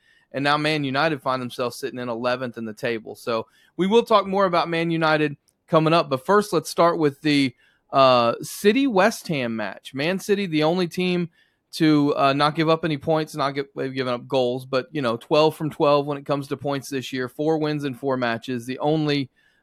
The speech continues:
uh, team that has been unbeaten and not tied,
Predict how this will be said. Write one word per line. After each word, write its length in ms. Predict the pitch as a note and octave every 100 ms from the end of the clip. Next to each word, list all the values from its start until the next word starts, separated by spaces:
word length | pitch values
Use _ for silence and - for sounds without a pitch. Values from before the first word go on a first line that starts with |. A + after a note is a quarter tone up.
| _
uh, 300 | C3 B2+ A#2+
team 420 | B2 - D#3+ D3 C#3
that 220 | B2+ B2 _ _ _ _ _ _ _ _
has 180 | E3+ C#3+
been 200 | D#3 D#3
unbeaten 600 | D#3+ E3+ D#3+ F#3 G3 F#3
and 320 | F3+ F3+ G#3 G#3
not 240 | D#3+ B2
tied, 460 | C3+ A#2 A2 A2+